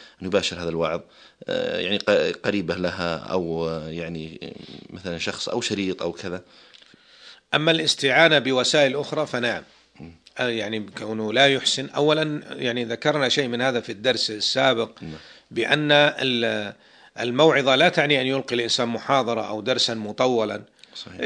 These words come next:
Speaker 2: يذكرها بالعواقب، وأن هذا يعني عاقبته شديدة ووخيمة، وأن هذا قد يؤدي إلى الطيا-، إلى الطلاق، قد يؤدي إلى ضياع الأولاد، قد يؤدي إلى الفضيحة، قد يؤدي إلى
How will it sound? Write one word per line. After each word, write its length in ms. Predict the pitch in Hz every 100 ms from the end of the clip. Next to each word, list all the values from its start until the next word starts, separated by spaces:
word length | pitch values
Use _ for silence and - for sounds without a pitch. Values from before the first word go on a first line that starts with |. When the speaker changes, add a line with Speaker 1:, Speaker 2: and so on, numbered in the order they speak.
| 277 277 180
Speaker 2:
يذكرها 420 | 214 214 214 190
بالعواقب، 680 | 151 131 123 123 135 135 147
وأن 260 | 117 110 131
هذا 540 | 127 123 117 117 117 - _ _ -
يعني 200 | 123 123
عاقبته 760 | 117 120 135 123 123 113 113
شديدة 500 | 110 117 107 127 123
ووخيمة، 680 | 117 117 113 107 127 131 131
وأن 300 | 117 104 117
هذا 220 | 117 117
قد 220 | 113 117 107
يؤدي 340 | 113 113 120
إلى 80 | 113
الطيا-، 640 | 117 107 110 123 117 113
إلى 120 | 117
الطلاق، 440 | 113 - 107 127 123
قد 120 | 107
يؤدي 300 | 110 107 113
إلى 100 | 113
ضياع 280 | 113 117 120
الأولاد، 460 | 117 113 117 120
قد 220 | - 104 101
يؤدي 320 | 101 110 120
إلى 80 | 117
الفضيحة، 580 | 117 107 120 120 -
قد 200 | 120 -
يؤدي 520 | 104 101 113 120 110 117
إلى 200 | 120